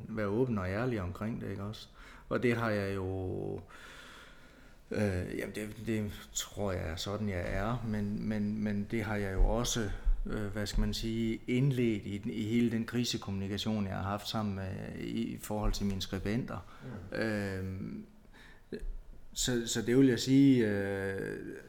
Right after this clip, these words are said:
Speaker 1: stå ved. Jeg har også hele tiden sagt til, jeg har hele tiden sagt til,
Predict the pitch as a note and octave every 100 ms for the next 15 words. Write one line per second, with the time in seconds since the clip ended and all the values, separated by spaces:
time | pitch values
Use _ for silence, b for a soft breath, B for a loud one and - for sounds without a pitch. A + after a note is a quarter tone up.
0 | C#3 b b b - C#3 - A2 A#2+ D#3
1 | B2+ G#2+ A#2+ C#3 C3+ C#3 B2+ - B2 C#3+
2 | - - G2+ F#2+ G#2 G#2 A2+ A2 B2+ B2
3 | A#2 A#2+ B2+ - - G#2